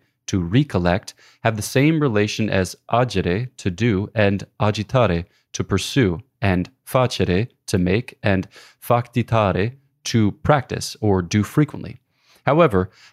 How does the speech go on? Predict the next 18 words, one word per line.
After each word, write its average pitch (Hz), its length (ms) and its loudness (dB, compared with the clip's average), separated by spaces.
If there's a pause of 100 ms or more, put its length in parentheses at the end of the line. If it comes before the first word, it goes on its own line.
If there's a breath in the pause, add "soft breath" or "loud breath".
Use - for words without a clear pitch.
the 120 60 4
mind 127 360 4
has 127 200 2
made 110 240 2
this 107 220 -4
word 95 320 0
cogitation 98 720 -4
its 98 240 -8
own, 101 300 2 (180 soft breath)
so - 140 -2
that 110 140 2
we 107 100 0
properly 147 460 0
say 98 280 0
that 95 160 -4
something 120 320 0
is 110 140 -2
cogitated 98 680 -2